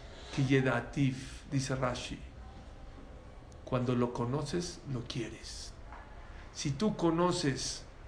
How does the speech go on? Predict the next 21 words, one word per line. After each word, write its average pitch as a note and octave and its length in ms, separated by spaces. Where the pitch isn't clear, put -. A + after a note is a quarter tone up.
a C3+ 60
tu C#3 220
hijo, F3+ 440
lo C3 200
quieres. D#3 560
La, C3 120
el D3 140
niño F#3+ 240
que E3 100
viene, F#3 460
"Ah, A#3 120
es A#3+ 100
un A#3+ 120
chiqueado, G#3+ 440
es F#3+ 100
un G#3 60
chiqueado", G3 680
dice, D3 260
no C#3+ 120
lo C#3+ 120
quieres. C3 680